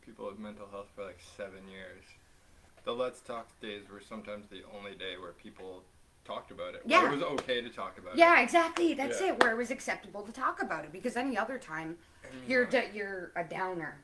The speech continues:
Speaker 2: You're
Speaker 1: three hundred and sixty-four days a year, I'm restraining a kid
Speaker 2: Yeah,
Speaker 1: from their own well-being.
Speaker 2: three hundred and sixty-four days a year,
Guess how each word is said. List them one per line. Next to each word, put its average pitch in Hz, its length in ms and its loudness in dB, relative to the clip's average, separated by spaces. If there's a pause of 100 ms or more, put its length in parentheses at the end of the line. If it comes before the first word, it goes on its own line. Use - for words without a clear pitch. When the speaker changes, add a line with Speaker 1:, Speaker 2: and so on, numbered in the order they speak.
Speaker 2:
You're 170 220 0
Speaker 1:
three 170 100 2
hundred 135 260 0
and 110 100 -8
sixty-four 120 680 -10
days 104 260 -6
a - 20 -14
year, 98 300 -8
I'm 101 120 -12
restraining 110 480 -10
a 104 40 -16
kid - 240 -14
Speaker 2:
Yeah, 226 340 12
Speaker 1:
from - 80 2
their 247 80 -2
own 247 140 -8
well-being. 226 200 -4
Speaker 2:
three 294 200 2
hundred 311 340 4
and 233 100 -6
sixty-four 262 600 -4
days 220 300 -2
a 220 40 -6
year, 247 440 -2